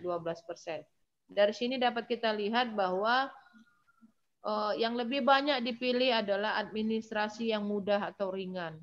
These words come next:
sebanyak empat puluh sembilan persen. Dalam arti bahwa mereka tidak memikirkan, eh, berapa moda-, berapa uang yang harus dibayarkan ke depannya,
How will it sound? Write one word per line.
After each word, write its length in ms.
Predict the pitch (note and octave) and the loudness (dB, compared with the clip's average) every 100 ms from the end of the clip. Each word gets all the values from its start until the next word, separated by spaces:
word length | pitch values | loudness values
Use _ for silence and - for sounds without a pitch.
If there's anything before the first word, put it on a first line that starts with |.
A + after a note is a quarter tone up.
| E3 | -16
sebanyak 560 | F#3+ F#3 F#3 F#3 G3+ A3 - _ _ - G3+ | -12 -6 -6 -4 -6 -8 -10 _ _ -10 -4
empat 320 | G3+ F#3+ - | -2 -2 -2
puluh 160 | F#3+ | -4
sembilan 480 | F#3 F#3+ F3+ F3 F3 | -4 -4 -2 0 -2
persen. 560 | F3+ F3 - E3+ D3+ D3 | -6 -10 -4 -4 -4 -6
Dalam 320 | E3+ F3+ F3+ | -4 -4 -4
arti 320 | F3+ F3 A#3+ | -6 -6 -6
bahwa 400 | G#3+ F3 E3+ G#3 A3+ - _ | -2 0 2 0 -2 -10 _
mereka 400 | - A3 A3+ B3+ | -6 -4 -2 -2
tidak 240 | B3+ A#3+ G3 | -2 0 2
memikirkan, 960 | A3 A#3 A#3 B3 A#3+ A#3+ B3+ C4 B3+ | 4 2 0 -4 -6 -2 -2 -2 -6
eh, 560 | - A#3 A#3 A#3 A3+ A3+ - _ _ _ _ _ _ _ _ A#2 A2+ _ _ A2+ A2+ A2+ A2+ _ _ A3+ - - - - - | -6 -4 0 0 0 -2 -6 _ _ _ _ _ _ _ _ _ -20 _ _ _ -20 -20 -20 _ _ -20 -20 -20 -20 -16 -6
berapa 480 | A3 B3 B3 C#4 C4+ | 0 2 2 2 4
moda-, 480 | C4 A#3 A#3 F#3+ | 4 4 2 0
berapa 720 | A3+ C4 C4+ C#4 C#4+ C4+ - - - | 4 4 4 6 6 6 0 -12 -10
uang 240 | B3+ B3+ B3+ | -2 -2 0
yang 240 | A#3+ A#3+ | -4 -2
harus 240 | A#3+ B3 | -4 -4
dibayarkan 720 | G#3 G3+ G3+ G#3+ G#3+ A3+ A#3+ A#3 | -6 0 4 4 4 2 0 0
ke 80 | |
depannya, 720 | A3 G#3+ - G#3 F#3+ G3+ B3+ | -2 -4 -2 -2 0 -4 -4